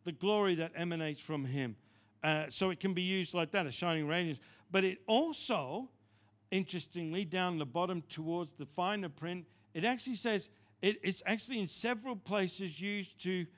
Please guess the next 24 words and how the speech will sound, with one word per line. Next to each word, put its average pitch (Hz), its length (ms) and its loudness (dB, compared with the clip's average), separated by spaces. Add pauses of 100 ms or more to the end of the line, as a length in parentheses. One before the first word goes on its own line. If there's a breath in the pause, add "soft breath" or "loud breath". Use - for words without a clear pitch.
(360 soft breath)
describe 190 560 2
or 170 120 0
talk 190 400 -2
about 175 340 0 (400)
the 160 100 -6 (120)
character 185 540 -4
of 139 100 -4
a 139 40 -10
person. 139 480 -6 (1300 soft breath)
So 180 160 -2
the 175 80 -2
glory 208 360 2
of 185 100 0
a 180 40 -6
person 156 480 -6
or 139 140 -6
the 139 100 -10
character 180 680 -6
of 131 100 -8
a 123 60 -14
person. 123 500 -6 (600 soft breath)
So 196 240 4
it's - 140 -2
an 190 100 -6